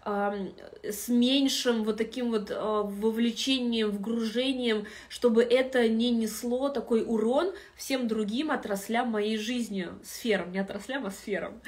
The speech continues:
А, потому что я действительно не общалась, я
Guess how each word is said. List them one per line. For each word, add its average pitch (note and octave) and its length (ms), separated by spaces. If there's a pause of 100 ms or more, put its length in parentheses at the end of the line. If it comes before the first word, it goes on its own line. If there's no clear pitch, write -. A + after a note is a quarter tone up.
(460)
А, F#3+ 220
потому A3 340
что C4+ 160
я G#3+ 80
действительно A3 400
не A3 200
общалась, A3+ 840
я G#3 600